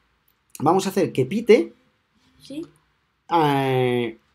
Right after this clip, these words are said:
Speaker 1: como hemos hecho antes.
Speaker 2: Vale.
Speaker 1: Vamos ahora de momento a hacer que, que lea la distancia y me diga la distancia. ¿Y cómo me va a decir la distancia si no habla? Claro. Es decir, ¿cómo, por ejemplo, este robot,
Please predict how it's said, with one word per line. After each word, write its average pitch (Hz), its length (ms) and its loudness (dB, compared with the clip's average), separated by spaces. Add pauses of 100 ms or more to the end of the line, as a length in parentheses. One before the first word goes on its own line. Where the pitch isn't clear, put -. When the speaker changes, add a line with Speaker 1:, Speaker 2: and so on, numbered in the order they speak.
(880)
Speaker 1:
como 151 180 0
hemos 170 220 0
hecho 123 200 -6
antes. 101 440 -12 (120)
Speaker 2:
Vale. 220 320 -12
Speaker 1:
Vamos 214 240 0
ahora 208 200 2
de 190 80 2
momento 233 480 -4
a 127 60 -6
hacer 123 280 -6
que, - 240 -10 (120)
que 113 280 -6 (160)
lea 190 420 0 (1300)
la 127 160 0
distancia 226 680 -4 (1400)
y 160 120 -6
me 143 120 2
diga 208 220 2
la 160 80 0
distancia. 117 460 -6
¿Y 127 60 -6
cómo 208 220 -2
me 220 80 0
va 214 60 0
a 202 60 0
decir 190 140 -2
la 156 100 0
distancia 117 420 -6
si 131 120 -6
no 107 140 -4
habla? 92 240 -12 (400)
Claro. 127 260 -8 (260)
Es 110 120 -12
decir, 123 160 -10
¿cómo, 208 260 2
por 202 120 -2
ejemplo, 185 340 -2
este - 180 -6
robot, 180 380 -2